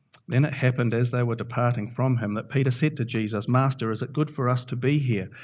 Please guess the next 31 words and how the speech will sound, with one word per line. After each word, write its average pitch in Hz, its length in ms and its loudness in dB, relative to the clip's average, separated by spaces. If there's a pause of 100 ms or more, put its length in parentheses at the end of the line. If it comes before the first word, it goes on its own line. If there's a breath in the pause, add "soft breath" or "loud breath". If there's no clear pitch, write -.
(280 loud breath)
Let 127 140 6
us 123 180 2
make 120 220 2
three 135 260 0
tabernacles, 107 680 0
one 123 200 2
for 127 100 -4
you, 123 240 2
one 117 220 0
for 117 140 -4
Moses, 117 420 0
one 110 200 -2
for 107 180 -6
Elijah," 101 520 -4
not 101 220 -10
knowing 104 380 -4
what 101 120 -8
he 92 100 -8
said. 90 360 -10 (720 soft breath)
While 139 200 4
he 147 120 6
was 131 200 2
saying 127 320 4
this, 139 140 0
a 107 60 -2
cloud 120 420 2
came 117 280 0
over 107 360 -2
and 101 120 -4
overshadowed 104 640 -4
them. 98 280 -8